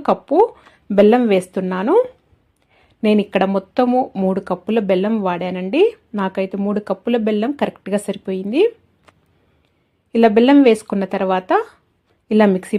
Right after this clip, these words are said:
పట్టుకోవాలి. ఇప్పుడు దీన్ని ఒక బేసిన్లోకి వేసుకోవాలి.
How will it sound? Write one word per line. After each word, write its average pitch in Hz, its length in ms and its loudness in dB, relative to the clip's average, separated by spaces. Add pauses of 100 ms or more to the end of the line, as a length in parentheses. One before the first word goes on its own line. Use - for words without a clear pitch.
పట్టుకోవాలి. 190 600 -2 (1160)
ఇప్పుడు 214 280 2
దీన్ని 214 240 0 (160)
ఒక 202 180 -6
బేసిన్లోకి 190 600 -4
వేసుకోవాలి. 190 640 -6